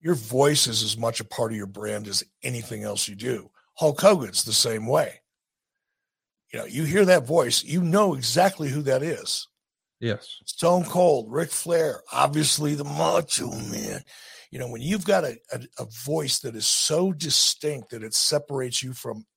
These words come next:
Speaker 1: everybody else, male or female, you got a gift.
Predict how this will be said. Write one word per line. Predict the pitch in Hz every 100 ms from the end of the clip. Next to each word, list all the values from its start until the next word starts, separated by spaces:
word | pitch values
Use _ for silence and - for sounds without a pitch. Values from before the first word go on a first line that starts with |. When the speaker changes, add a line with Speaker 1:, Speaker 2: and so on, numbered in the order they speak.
| _ _
Speaker 1:
everybody | 196 190 196 180 165
else, | 139 - - 127
male | 143 135
or | 160 175
female, | 196 196 214 220 - _ _ _ _ _ _ _ _ _ _ _ -
you | 123
got | 131
a | 123
gift. | 165 156 - -